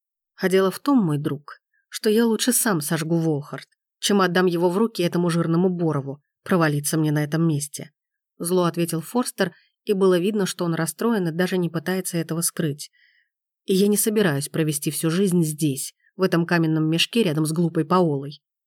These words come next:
Так что, раз уж выпали такие паршивые карты, то придется блефовать до последнего». «Этого я и боялся», ответил Винс,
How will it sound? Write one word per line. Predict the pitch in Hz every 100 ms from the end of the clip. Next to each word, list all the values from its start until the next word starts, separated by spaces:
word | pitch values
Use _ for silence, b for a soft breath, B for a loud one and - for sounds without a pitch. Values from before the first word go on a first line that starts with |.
| _ _ _ _ -
Так | 247
что, | - - 240 226 214 _ _ _ -
раз | 262 262
уж | 196 190
выпали | 247 202 180
такие | 175 170 220
паршивые | 214 165 - 202 175
карты, | 165 226 220 160 143 147 _ _ _ -
то | 269
придется | 196 180 226 196
блефовать | 180 165 165 185
до | 165
последнего». | 156 156 185 180 147 135 - _ _ _ _ _
«Этого | 190 226 262
я | 247 180 170
и |
боялся», | 170 175 156 139 143 - 147 - _ _
ответил | 180 175 165 170 165
Винс, | 160 147 147 -